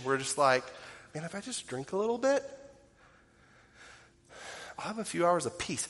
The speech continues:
And that makes sense. Like, I get that. The world is crazy, and alcohol can numb your pain for a couple hours. A little sex outside of marriage,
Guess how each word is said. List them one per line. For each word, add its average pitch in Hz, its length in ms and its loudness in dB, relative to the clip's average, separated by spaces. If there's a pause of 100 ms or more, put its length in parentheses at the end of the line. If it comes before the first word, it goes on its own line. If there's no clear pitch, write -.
And 208 140 2
that 277 120 6
makes 311 260 6
sense. - 540 2
Like, - 200 -4
I 247 40 2
get 160 400 2
that. - 260 2
The 165 80 6
world 185 340 6
is 247 120 4
crazy, 131 800 4
and 156 120 6
alcohol 180 500 4
can 160 160 0
numb 156 160 6
your 147 100 2
pain 170 260 0
for 110 120 0
a 104 40 -2
couple - 300 -8
hours. - 380 -8 (1800)
A 139 60 -2
little 180 180 2
sex 175 320 2
outside 175 320 6
of 170 80 2
marriage, 170 500 4